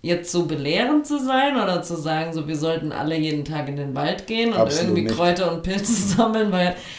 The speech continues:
Speaker 1: also, dass das so in der heutigen Zeit und gerade wenn man jetzt einen Bürojob hat oder wenn man, ja, einfach viel arbeitet, dass das ein bisschen unrealistisch ist, ist auch klar. Aber es geht einfach so ein bisschen darum, wenn man,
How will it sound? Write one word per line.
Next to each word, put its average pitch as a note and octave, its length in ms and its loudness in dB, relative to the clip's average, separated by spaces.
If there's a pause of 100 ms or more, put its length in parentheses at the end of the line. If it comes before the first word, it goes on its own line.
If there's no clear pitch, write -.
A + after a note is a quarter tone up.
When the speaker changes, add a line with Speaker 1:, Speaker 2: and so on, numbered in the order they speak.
(100)
Speaker 1:
also, F#3 420 2
dass F#3 240 -2
das F3+ 180 -6
so F3 180 -2
in F3+ 160 -2
der E3+ 400 0
heutigen F3+ 400 0
Zeit F3+ 300 2
und E3+ 120 -2
gerade E3 320 0
wenn D3+ 120 -2
man C#3+ 100 -4
jetzt C#3+ 180 -6
einen D3 80 -4
Bürojob E3+ 600 2
hat E3+ 240 4
oder D3 340 0
wenn D3 140 0
man, C#3+ 240 -2 (500)
ja, F3 280 2
einfach D#3 280 -4
viel D#3+ 260 -6
arbeitet, F3 640 0
dass E3 200 -6
das - 160 -8
ein D3+ 80 0
bisschen C#3+ 260 -4
unrealistisch E3 880 2
ist, D#3 280 -4
ist - 260 -10
auch F#3+ 280 2
klar. A3+ 360 2 (380)
Aber F#3+ 180 4
es G3+ 100 0
geht A#3+ 140 2
einfach A3+ 200 2
so G#3+ 120 -2
ein G3+ 80 -4
bisschen G3+ 320 -4
darum, G3+ 500 4
wenn G3 380 6
man, G#3+ 380 2